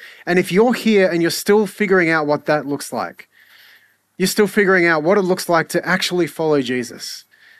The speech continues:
can I tell you, you've come to the right place. This is a place where peop-, God's people gather together under his love, under his identity, around a campfire, on the grass, on the dirt.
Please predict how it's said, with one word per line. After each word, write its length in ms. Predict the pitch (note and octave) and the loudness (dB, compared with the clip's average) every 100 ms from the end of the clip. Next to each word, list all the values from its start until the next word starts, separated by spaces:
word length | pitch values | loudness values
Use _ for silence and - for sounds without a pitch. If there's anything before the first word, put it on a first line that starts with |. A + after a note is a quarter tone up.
| _ _ _ _ - | _ _ _ _ -4
can 100 | G3+ | -2
I 80 | G3 | 2
tell 160 | F#3+ | 2
you, 80 | E3+ | 4
you've 180 | F3 F#3 | 2 0
come 280 | - E3 D#3+ | -2 -2 0
to 80 | |
the 100 | C#3+ | 0
right 220 | C3+ C3 C3 | 2 0 -2
place. 540 | C3+ D#3 - - - _ _ _ _ _ _ _ _ _ _ _ _ _ _ _ _ _ _ _ | -4 -4 -6 -14 -18 _ _ _ _ _ _ _ _ _ _ _ _ _ _ _ _ _ _ _
This 160 | F#3+ | -4
is 100 | F#3+ | -2
a 60 | E3+ | -2
place 400 | - F3 D#3+ - | 0 0 0 0
where 100 | D3 | -2
peop-, 320 | D3 E3+ F3+ | 0 -2 0
God's 240 | D3+ F#3 F#3 | 0 0 0
people 300 | F3+ D3 C#3 | -2 -2 -2
gather 580 | C#3 D3+ D#3+ E3+ E3+ - _ | 0 2 2 -2 -6 -16 _
together 540 | - C#3+ D3 C#3 C3+ - | -8 0 2 2 -2 0
under 260 | F3+ G3 F#3+ | 0 2 0
his 320 | - D#3+ C3+ | -2 -8 -2
love, 260 | C#3+ A#2+ - | 0 0 -4
under 300 | D3+ E3+ D#3+ | -4 -2 -4
his 280 | - D3+ C#3 | -6 -8 -4
identity, 560 | C#3+ C3 C3+ A#2 G2+ | -4 -2 -4 -6 -8
around 380 | B2+ C#3 F3 F#3 | -2 0 2 0
a 20 | |
campfire, 680 | E3+ D#3+ D3 - G#2 F2+ F2 | 0 -2 -2 -4 -4 -6 -8
on 240 | A#2+ E3+ F3+ | -2 2 2
the 80 | |
grass, 420 | D3 D3 A#2 G#2+ A#2+ | 2 0 0 -4 -4
on 220 | C#3+ D3 | -2 -2
the 80 | B2+ | -2
dirt. 300 | A#2 F2 | -4 -8